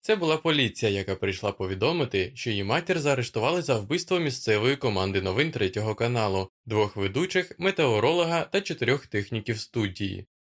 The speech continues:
Її мати, діюча одна, прийшла в телестудію з величезною сумочкою з ротанга і прикинулася милою старенькою жіночкою, зацікавленою у зустрічі з ведучою кулінарного шоу.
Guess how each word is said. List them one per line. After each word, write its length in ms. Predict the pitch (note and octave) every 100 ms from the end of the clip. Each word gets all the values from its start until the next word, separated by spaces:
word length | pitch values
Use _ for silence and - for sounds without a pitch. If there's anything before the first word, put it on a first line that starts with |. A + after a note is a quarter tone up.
| _
Її 260 | - G#2+ G2
мати, 440 | A2+ F#3+ C#3 A2 A#2
діюча 420 | A2 G#2 - C3
одна, 420 | C3+ B2+ G2+ -
прийшла 360 | - A2 - G3+
в 140 | D#3+
телестудію 580 | E3 D3 B2+ F#3+ F3+ F#3
з 60 | D#3
величезною 600 | C3+ A2 F#3 F#3+ F#3+ F3
сумочкою 580 | - B2+ C3 - C#3 B2+
з 80 |
ротанга 640 | A#2 G#2+ C#3 F3 E3 E3 -
і 100 | F#3
прикинулася 720 | F#3 - E3 F#3 F3+ E3+ E3+
милою 340 | C#3+ F#3+ F#3+ E3
старенькою 580 | - A2+ A2+ A2 A2
жіночкою, 720 | A2 B2 A#2 G2+ - A#2 G#2+ A#2
зацікавленою 840 | A#2+ A2 - C#3+ E3+ F3 F3 F3
у 160 | - C#3+
зустрічі 460 | E3 F3 E3 F#3+
з 60 | D3+
ведучою 540 | A#2 A2 D3+ F3 E3+
кулінарного 680 | E3 B2+ G#2 G2 G2+ A2 A#2+
шоу. 460 | - A#2 G2 G2